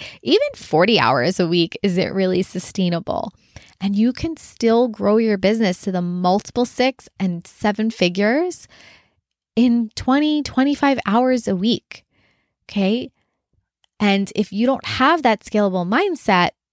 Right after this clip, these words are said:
and honestly, guys, it's not really taught, right? That's not what we see modeled in the business space. What you see a lot of is you have to work those seventy, eighty hours. Owning a business is hard. You're gonna be in it all the time, right? Like, and so if that's the rhetoric, if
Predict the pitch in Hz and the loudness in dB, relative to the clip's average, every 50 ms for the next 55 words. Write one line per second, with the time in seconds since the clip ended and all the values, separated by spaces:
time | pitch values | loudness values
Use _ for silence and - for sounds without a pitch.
0 | _ - 190 202 190 185 - - 190 185 190 233 262 - - 277 - 294 285 277 | _ -6 -4 -4 -4 -4 -6 -6 -4 -2 -2 -2 -4 -4 -6 -6 -2 -2 0 0
1 | 277 - - - 208 - - - 226 226 233 240 - 240 247 240 220 202 190 - | -2 -4 -6 -8 -8 -6 -4 -2 0 0 0 -2 -2 0 0 2 2 0 -2 -4
2 | - - - - 214 202 - - - - _ - 190 180 180 - - 190 185 - | -10 -10 -4 0 2 2 2 0 -2 -6 _ -2 0 0 0 0 -2 -4 -6 -6
3 | - - 196 190 - - - - - - 220 214 - - 208 185 185 185 190 214 | -6 -4 -4 -4 -2 -4 -4 -6 -4 -4 -4 -4 -4 -4 -4 -2 0 0 2 2
4 | 247 247 226 196 190 180 175 175 - - - 190 180 175 170 175 220 294 294 294 | 4 4 4 4 4 2 2 0 -2 -6 -8 -6 -6 -6 -2 0 0 0 2 0
5 | 220 196 - - - - - - - - - - - _ - - _ _ _ _ | -2 -2 -4 -8 -10 -8 -8 -8 -8 -12 -16 -18 -20 _ -20 -20 _ _ _ _
6 | - 180 - 202 202 - - 226 208 175 180 180 240 320 370 339 247 220 202 202 | -12 -8 -6 -6 -6 -4 -2 0 0 0 2 2 2 2 2 4 4 4 2 2
7 | 185 - - - 190 180 175 170 170 170 - - _ _ _ _ _ - 202 175 | 0 -2 -4 -2 0 0 0 0 -2 -4 -8 -14 _ _ _ _ _ -6 -4 -2
8 | 180 262 370 - - - 214 185 175 175 - - 180 175 - - 208 190 180 180 | 0 0 0 0 0 -2 0 0 0 -2 -2 -4 -6 -6 -4 -4 -4 -4 -4 -6
9 | 180 175 - 180 165 170 170 - - 170 170 165 160 156 151 - - - - - | -6 -6 -6 -6 -8 -8 -8 -6 -6 -4 -4 -4 -6 -6 -8 -10 -14 -18 -20 -20
10 | - _ - 170 170 190 208 208 220 196 226 226 220 240 233 - 254 247 262 233 | -20 _ -8 -4 -2 0 2 2 2 2 2 2 0 -2 -4 -4 -6 -6 -4 0
11 | 262 302 320 294 254 196 202 180 190 185 180 180 170 196 208 220 233 247 247 254 | 2 2 4 2 2 0 0 0 0 0 0 0 0 0 0 0 0 0 2 0
12 | 254 254 262 254 262 262 285 320 277 214 185 175 175 180 185 - - 190 - 202 | 0 0 0 -2 -2 -2 -2 -2 0 -2 -2 -2 -2 -4 -4 -4 -6 -10 -8 -8
13 | 190 180 - - 220 214 208 196 - - - - - - 196 175 175 180 220 240 | -10 -8 -6 -4 -2 0 0 -2 -4 -8 -20 -14 -8 -6 -6 -4 0 2 2 2
14 | 339 - - - - 220 185 180 202 240 294 302 254 220 190 170 - - - | 2 0 -2 -6 -6 -4 -2 0 2 2 4 4 4 2 2 0 -2 -8 -8